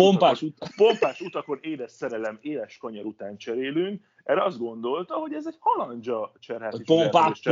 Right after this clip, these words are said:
Speaker 1: pubot
Speaker 2: cserhát-
Speaker 1: után, pulpix, de ezt, ezt. És ezt is énekelte, tehát én azt gondolom,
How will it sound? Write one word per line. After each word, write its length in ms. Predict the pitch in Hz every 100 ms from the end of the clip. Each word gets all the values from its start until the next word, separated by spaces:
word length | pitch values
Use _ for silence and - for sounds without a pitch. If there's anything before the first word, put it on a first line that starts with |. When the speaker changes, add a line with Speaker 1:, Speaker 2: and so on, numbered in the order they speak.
| 123 143
Speaker 1:
pubot 180 | 170
Speaker 2:
cserhát- 260 | 170 175 160
Speaker 1:
után, 40 | 160
pulpix, 400 | 170 - 165 135
de 140 | 180 -
ezt, 340 | - - - -
ezt. 340 | 120 117 -
És 160 | - -
ezt 200 | 214 220
is 80 | 202
énekelte, 640 | 202 214 156 127 110 104
tehát 220 | 104 110 135
én 120 | 151
azt 140 | 185
gondolom, 260 | 151 135